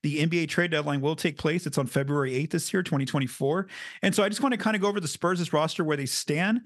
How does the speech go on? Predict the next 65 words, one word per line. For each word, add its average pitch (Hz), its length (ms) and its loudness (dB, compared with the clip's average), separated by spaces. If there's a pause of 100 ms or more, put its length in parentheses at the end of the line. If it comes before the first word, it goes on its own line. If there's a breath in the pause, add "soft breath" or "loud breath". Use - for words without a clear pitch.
(380 loud breath)
and, 151 180 2
uh, 131 120 -2
you 170 160 -4
know, 156 100 2
in 165 180 2
the 160 80 2
event 151 220 0
that 147 120 -2
they, 123 160 2
you 170 120 0
know, 156 80 4
as 135 160 0
we 147 40 2
start 139 240 0
getting 143 200 0
closer 147 320 0
to 156 80 2
that 127 100 -2
trade 139 200 0
deadline, 127 280 -2
and 147 100 2
I 160 120 4
will 175 140 2
go 165 120 2
more 151 220 0
in 131 60 -2
depth 127 200 -2
at, 127 220 -4
at 127 140 0
that, 135 220 2
on 127 140 4
this, 127 240 0
um, 127 160 0
situation, 131 640 0 (380 loud breath)
uh, 127 120 4
as 123 200 0
the 127 40 -4
trade 127 220 0
deadline 127 240 0
draws 120 280 -2 (120)
near. 127 320 -2 (720 loud breath)
So 175 140 4
right 170 180 4
now 214 240 2
with, 170 320 0
uh, 147 400 2
with 165 240 0
Diakite, 180 640 0
they 156 140 -2
have 151 260 0 (140)
eighteen 180 340 0
players 165 400 0
on 151 120 4
the 143 60 -2
roster, 156 340 0
so - 140 -4
they 135 80 0
do 135 120 0
have 156 100 0
a 135 40 -6
full 160 220 -2
roster. 190 460 -2 (580 loud breath)
If 220 260 2
they 220 200 4
get 185 240 0